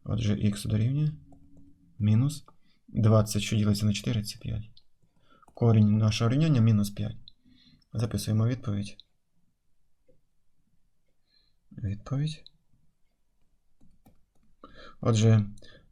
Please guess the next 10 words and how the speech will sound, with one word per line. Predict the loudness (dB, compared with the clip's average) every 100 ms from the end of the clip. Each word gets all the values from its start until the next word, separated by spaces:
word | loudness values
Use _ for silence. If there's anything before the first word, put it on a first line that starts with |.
| -4
розв'яжіть | 0 4 4 4 4
рівняння. | 4 6 6 4 2 -6 -16
В | -8
першому | 2 2 2 0
завданні | 2 2 4 4
у |
нас | 2 0
вийшло | -2 -2 -4 -4
один | 0 0 0 -2 -8 -16 -8
корінь, | -4 -4 -6